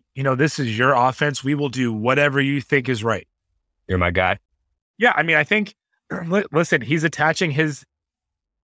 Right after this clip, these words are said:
Speaker 1: his, his name to, to Living and Dying by Lamar, which is noble. I think that that's, I think that it's great, but I don't, I mean, as,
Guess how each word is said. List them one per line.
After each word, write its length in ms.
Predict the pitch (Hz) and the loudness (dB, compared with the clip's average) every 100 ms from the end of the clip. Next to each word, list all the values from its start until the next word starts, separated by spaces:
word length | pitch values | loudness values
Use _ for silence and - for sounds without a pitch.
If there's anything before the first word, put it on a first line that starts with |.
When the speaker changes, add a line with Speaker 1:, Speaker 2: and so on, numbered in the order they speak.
| _ | _
Speaker 1:
his, 560 | _ - 156 208 190 - | _ -6 0 2 0 -10
his 260 | - 170 180 | -4 -2 -2
name 420 | 135 113 107 120 - _ _ _ | -2 -2 -2 -6 -14 _ _ _
to, 260 | - 156 135 | -2 0 0
to 180 | - 135 | 0 0
Living 280 | 139 143 | 0 0
and 120 | 139 131 | -2 2
Dying 280 | 127 127 | 2 2
by 100 | 123 | 0
Lamar, 320 | 123 127 147 131 | 0 0 0 0
which 180 | 120 | 0
is 140 | 127 110 | -4 0
noble. 380 | 156 175 104 - _ | 2 2 -4 -12 _
I 140 | 113 123 | -2 2
think 160 | 143 | 2
that 100 | 131 | 0
that's, 260 | 139 135 - | 0 0 -2
I 100 | 135 | -2
think 180 | 147 135 | -2 0
that 80 | 127 | -4
it's 160 | 117 | -4
great, 220 | - 151 | 0 2
but 100 | 120 | 2
I 240 | 120 127 143 | 0 2 2
don't, 200 | 160 151 | 2 -2
I 600 | _ _ _ _ _ 147 | _ _ _ _ _ -4
mean, 100 | 143 | 0
as, 260 | 131 135 | 2 0